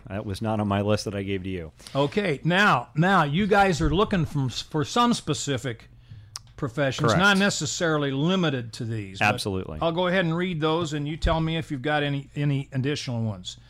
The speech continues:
Speaker 2: They're looking for a business banker, a commercial printer, a general business attorney, communications company, a graphic designer, office supply company,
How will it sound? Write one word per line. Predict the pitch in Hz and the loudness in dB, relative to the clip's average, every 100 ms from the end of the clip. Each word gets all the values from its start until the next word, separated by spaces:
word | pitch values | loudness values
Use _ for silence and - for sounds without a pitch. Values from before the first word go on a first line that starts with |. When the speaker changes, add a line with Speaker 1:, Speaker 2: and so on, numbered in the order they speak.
| - - - - | -20 -20 -20 -6
Speaker 2:
They're | 139 143 | 2 2
looking | 147 214 220 160 | 4 4 6 6
for | - 143 131 | 6 0 -2
a | |
business | 113 143 160 185 160 | 0 -2 0 0 -2
banker, | 143 156 156 180 196 - - - | -2 0 0 -2 -6 -8 -16 -6
a | - | -6
commercial | - 139 160 170 202 170 | -2 0 0 -2 -4 -6
printer, | - 165 160 190 190 - - - - 147 | -4 -2 -2 -4 -6 -12 -20 -20 -8 -4
a | |
general | 135 113 151 240 196 147 | -4 -2 0 2 2 0
business | 127 135 120 120 - | -2 -4 -4 -6 -6
attorney, | 117 127 113 110 139 - - _ - - | -12 -8 -6 -6 -8 -12 -20 _ -20 -4
communications | 156 165 220 196 190 170 - 139 117 | 2 4 2 0 0 0 0 -2 -4
company, | - 131 113 117 147 - - - - | -4 -4 -2 -4 -4 -8 -20 -12 -8
a | |
graphic | 123 131 160 180 202 165 | -4 2 2 2 -2 -6
designer, | 175 143 151 135 123 156 - - - - - | -4 0 2 2 0 -4 -10 -20 -20 -20 -2
office | 160 180 180 | 0 0 -2
supply | - 139 165 214 220 | -6 -4 -2 0 -2
company, | - 131 113 110 117 139 | -2 -6 -6 -8 -8 -10